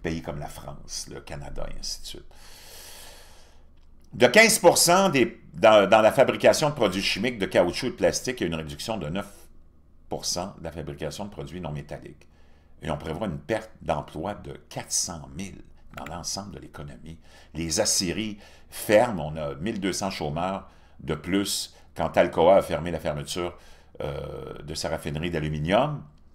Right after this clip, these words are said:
Et là, on s'attend à plein d'autres fermetures. Pendant ce temps-là, la Chine, elle, continue, euh, à faire ce qu'elle a à faire. C'est complètement, euh, hallucinant.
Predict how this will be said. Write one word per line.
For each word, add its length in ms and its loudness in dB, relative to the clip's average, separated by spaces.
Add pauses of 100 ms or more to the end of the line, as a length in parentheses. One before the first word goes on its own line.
(240)
Et 100 -6
là, 120 4
on 100 2
s'attend 380 -2
à 200 -6
plein 220 -6
d'autres 260 -4
fermetures. 580 -6
Pendant 280 -8
ce 80 -14
temps-là, 220 -8
la 160 -8
Chine, 260 -10 (100)
elle, 120 -10 (520)
continue, 680 -8 (100)
euh, 120 -14 (240)
à 120 -14
faire 380 -4
ce 120 -12
qu'elle 200 -10
a 160 -6
à 100 -14
faire. 440 -10 (1400)
C'est 260 -6
complètement, 580 -8 (160)
euh, 420 -20 (140)
hallucinant. 580 -6